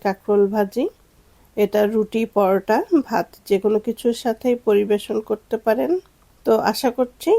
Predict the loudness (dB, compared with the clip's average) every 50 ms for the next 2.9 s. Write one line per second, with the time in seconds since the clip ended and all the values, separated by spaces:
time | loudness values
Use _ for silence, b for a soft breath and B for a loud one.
0 | 2 -2 _ _ 0 0 0 0 -2 -4 -2 -2 -2 2 2 2 2 2 0 0
1 | 2 2 2 0 0 -2 -4 -6 -4 -2 -2 -2 -2 -4 _ b b b b b
2 | b b b b b b _ 4 6 6 6 6 4 0 0 2 2